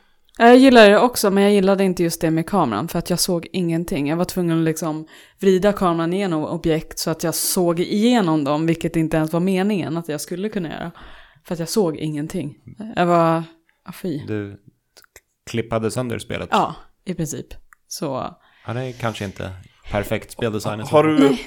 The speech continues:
Speaker 3: hunnit komma till några form, form av, eh, vad ska jag kalla det? Ja, men typ sidouppdrag?
Speaker 1: Eh, nej, jag har inte, jag bara fokuserar på main,
Speaker 3: Ja.
Speaker 1: eh, storyn,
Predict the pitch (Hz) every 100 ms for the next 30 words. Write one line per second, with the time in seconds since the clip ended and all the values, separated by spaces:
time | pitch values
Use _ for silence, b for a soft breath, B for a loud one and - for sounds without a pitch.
0 | - 147 165 156 165 170 175 139 135 123
1 | 117 - - 120 117 117 113 113 113 -
2 | _ 117 - 120 117 110 - 147 123 -
3 | 135 - 139 127 123 120 151 294 - 123
4 | - _ _ - - - - - 214 214
5 | 208 208 208 202 - 220 226 233 233 226
6 | 233 226 220 190 185 123 220 175 214 202
7 | 202 202 190 - 185 165 175 175 175 147
8 | 165 - - 117 117 143 120 156